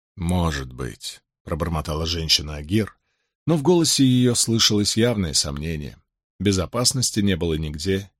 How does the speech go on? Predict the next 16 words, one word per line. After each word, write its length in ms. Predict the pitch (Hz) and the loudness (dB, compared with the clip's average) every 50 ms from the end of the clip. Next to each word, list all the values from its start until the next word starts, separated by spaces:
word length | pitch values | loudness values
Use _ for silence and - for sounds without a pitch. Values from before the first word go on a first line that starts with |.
| _ _ | _ _
и 100 | 92 98 | 0 0
ни 100 | 98 85 | 0 0
для 160 | 71 71 67 | -2 -4 -8
кого. 420 | - - 62 53 55 52 - - _ _ _ _ _ _ _ _ _ _ _ _ _ _ _ _ _ _ | -10 -10 -10 -8 -8 -10 -12 -14 _ _ _ _ _ _ _ _ _ _ _ _ _ _ _ _ _ _
«А 140 | - 80 90 | -4 0 2
вы, 120 | 98 110 | 4 4
случайно, 540 | 113 - 123 120 107 - 127 123 120 120 120 | 4 4 2 4 4 4 4 4 4 4 4
не 120 | 120 120 120 | 4 4 2
знаете, 420 | 98 120 131 131 123 - - 107 | 2 2 4 2 2 2 0 -4
где 160 | 104 101 117 | 0 0 2
можно 280 | 117 117 110 101 113 110 | 2 2 2 2 2 2
найти 300 | 110 110 107 - - 117 | 4 2 2 2 0 -2
какой-нибудь 560 | - 110 101 - 113 107 107 101 104 107 - | -2 -2 0 2 2 2 2 2 2 2 0
стейдинг?» — 680 | - - - 101 92 80 67 69 65 65 - - _ _ | 0 2 2 0 0 0 -2 -6 -10 -12 -14 -18 _ _
спросила 540 | _ - - 78 78 76 - 73 71 71 67 | _ -10 -6 -4 -2 -2 -2 -2 -2 -2 -2
она. 300 | 67 67 65 55 50 - | -2 -4 -6 -8 -10 -14